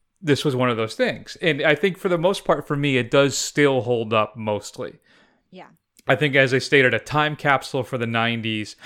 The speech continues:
Speaker 1: particularly with men and their, uh, emotional immaturity and understanding of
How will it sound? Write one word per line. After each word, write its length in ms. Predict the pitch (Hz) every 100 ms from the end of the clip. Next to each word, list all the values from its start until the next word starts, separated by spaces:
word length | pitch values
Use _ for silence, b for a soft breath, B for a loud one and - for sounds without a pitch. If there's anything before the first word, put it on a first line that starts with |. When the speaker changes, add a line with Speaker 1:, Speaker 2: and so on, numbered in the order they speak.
| B B B B
Speaker 1:
particularly 680 | - - 156 165 160 143 131
with 520 | 117 123 123 113 104 - _ _ _ -
men 560 | 151 135 131 131 127 123
and 300 | 135 123 120
their, 580 | 123 120 113 117 - _ _
uh, 280 | 131 127 123
emotional 680 | 175 143 147 - 151 139 123
immaturity 1040 | 135 123 117 - 127 113 113 110 107 101 104
and 220 | 127 113
understanding 580 | 120 113 - 131 120 117
of 300 | 113 107 101